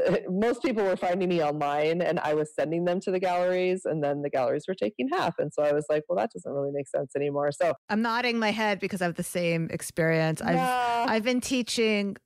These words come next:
Speaker 2: six years online, and it's not that I don't sell my art, but I'm choosing a lane. I'm really enjoying this lane that I'm in.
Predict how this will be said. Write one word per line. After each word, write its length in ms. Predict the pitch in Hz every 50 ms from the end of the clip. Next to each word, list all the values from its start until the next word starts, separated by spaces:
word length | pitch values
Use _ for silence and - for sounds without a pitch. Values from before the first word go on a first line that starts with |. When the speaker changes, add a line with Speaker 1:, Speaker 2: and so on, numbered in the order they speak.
| _ -
Speaker 2:
six 340 | - - 202 190 - - 180
years 240 | 175 170 170 156
online, 540 | 165 151 151 147 151 151 151 151 151 151 147 -
and 380 | - 160 156 151 151 147 147 - - - - - - - - - -
it's 200 | - 202 - -
not 180 | 247 262 277 -
that 100 | 311 277
I 80 | 269
don't 320 | 269 - 254 254 254 254 240
sell 240 | - - 240 226 226
my 240 | 220 208 202 - - -
art, 640 | 220 226 214 202 185 180 170 175 175 185 190 - _ - 185 -
but 340 | 202 185 180 180 - - - -
I'm 100 | 214 220
choosing 460 | - - - 277 294 269 285 285 277
a 60 | 262
lane. 640 | 247 233 202 185 185 190 190 208 226 254 285 262 - _ _ _ _ _ -
I'm 140 | 202 196 202
really 280 | 208 214 214 220 220
enjoying 520 | 214 208 180 180 196 196 196 202 208 214 214
this 240 | 214 220 - -
lane 640 | 202 190 185 175 170 170 170 170 185 214 262 269 233 _ _ -
that 100 | 196 190
I'm 180 | 185 175 175 165
in. 520 | 160 151 151 151 151 156 185 240 277 262